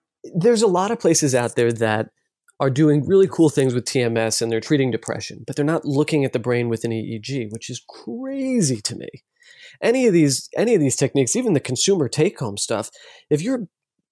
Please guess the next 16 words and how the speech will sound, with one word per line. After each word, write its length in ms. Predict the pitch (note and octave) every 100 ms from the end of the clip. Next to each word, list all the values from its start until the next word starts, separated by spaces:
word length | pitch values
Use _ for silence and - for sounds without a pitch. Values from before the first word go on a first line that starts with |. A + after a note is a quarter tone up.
| _ _ -
treating 540 | - D#3+ A#3 C4 C3+
yourself 580 | A#2+ - C3+ A#2 A#2 B2 -
or 120 | C3
someone 360 | - E3+ F3+
else 240 | B2+ G3 C3+
is 80 | -
treating 300 | - G3 C3
you 60 |
and 80 | A2
they're 100 | A2+
not 260 | C3+ C#3+ A2+
looking 400 | C#3 - G3 D3
at 40 |
your 140 | A#2+
brain 340 | G#2 A#2 C3+ B2
first, 540 | - G2+ A3 - -